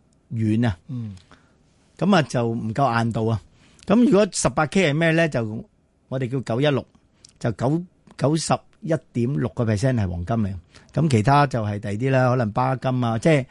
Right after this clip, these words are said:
Speaker 1: 我哋叫做，誒，加強嘅硬度嘅啦，嗰啲可以，可以，或者幫佢可以容易燒啊，因為我哋要，
Speaker 2: 嗯。
Speaker 1: 要焊接㗎嘛。啊，比較有啲銅啊，我哋就會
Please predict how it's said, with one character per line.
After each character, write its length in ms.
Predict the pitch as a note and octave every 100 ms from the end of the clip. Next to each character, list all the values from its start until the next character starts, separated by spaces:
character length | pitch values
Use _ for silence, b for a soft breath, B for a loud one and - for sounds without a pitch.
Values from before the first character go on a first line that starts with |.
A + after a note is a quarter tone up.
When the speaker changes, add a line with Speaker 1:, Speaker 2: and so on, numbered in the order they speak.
| b b b b b _ B2+
Speaker 1:
我 120 | B2+
哋 100 | C3+
叫 100 | B2+
做， 400 | B2 A#2+ A2+ A2 - _ _ _
誒， 140 | A#2+ A2+
加 180 | - E3+
強 200 | B2+ G2+
嘅 260 | B2+ G#2 A2
硬 100 | A2
度 180 | G#2
嘅 60 | A#2+
啦， 100 | C3
嗰 100 | B2
啲 160 | C3 A2+
可 80 |
以， 260 | G2 F2+ G2 - b _
可 100 | C3
以， 240 | B2 A#2 b b
或 120 | A2+
者 200 | B2+ D3
幫 340 | D3 E3 E3+ D3
佢 200 | B2+ A2+
可 100 | C3+
以 100 | D3
容 160 | G#2 G#2
易 200 | G#2+ - _ _
燒 460 | - - E3+ D#3 C3+
啊， 120 | G#2+ b
因 100 | -
為 60 | E3
我 120 | B2+ B2
哋 200 | A#2 B2
要， 60 | B2
Speaker 2:
嗯。 220 | B2 A#2+ b b _
Speaker 1:
要 140 | C3
焊 200 | A#2+ B2+
接 120 | A#2+ A#2+
㗎 120 | D3
嘛。 180 | C#3 B2 b b b _
啊， 100 | A#2+
比 140 | G#2 C3
較 140 | D#3
有 200 | C#3 C3
啲 140 | D3 D#3
銅 320 | - F#2 G#2+
啊， 60 | A#2
我 140 | A#2
哋 80 | A2+
就 100 | G#2+
會 220 | G#2+ A#2